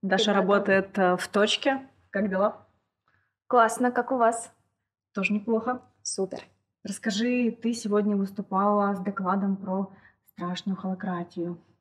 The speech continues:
Speaker 2: Но не страшная.
Speaker 1: <laughs>
Speaker 2: Негативные прилагательные не будем сюда, э, добавлять. Да, действительно, у меня был доклад и весь мой спич про холократию и про то, что поменялось после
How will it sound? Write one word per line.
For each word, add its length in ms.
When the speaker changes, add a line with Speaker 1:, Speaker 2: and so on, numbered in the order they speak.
Speaker 2:
Но 240
не 120
страшная. 600
Speaker 1:
<laughs> 720
Speaker 2:
Негативные 1040
прилагательные 680
не 80
будем 280
сюда, 580
э, 180
добавлять. 540
Да, 220
действительно, 460
у 20
меня 120
был 400
доклад 640
и 1120
весь 180
мой 100
спич 440
про 120
холократию 680
и 40
про 100
то, 140
что 200
поменялось 560
после 520